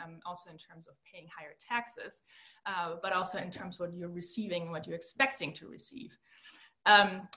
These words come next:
the conservative welfare regime, which Germany falls into, um, is very much based on a traditional family model. So,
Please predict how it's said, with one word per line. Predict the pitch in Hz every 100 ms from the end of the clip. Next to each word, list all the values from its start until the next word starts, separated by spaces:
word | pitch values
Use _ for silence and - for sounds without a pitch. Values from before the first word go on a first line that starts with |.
| -
the | 202 233
conservative | 233 220 - 359 403 311 202 170 - -
welfare | 208 190 - 185 170 175
regime, | 196 175 175 185 233 226 - _ _ - - -
which | 220 - -
Germany | 226 240 202 175
falls | - 165 160
into, | 165 165 160 170 175 - - - -
um, | 196 190 185
is | 196
very | 202 262 285
much | 240 - -
based | 196 196 196
on | 185
a | 180
traditional | - 214 226 254 240 208
family | 202 - 185 175 170
model. | 170 165 156 -
So, | - 196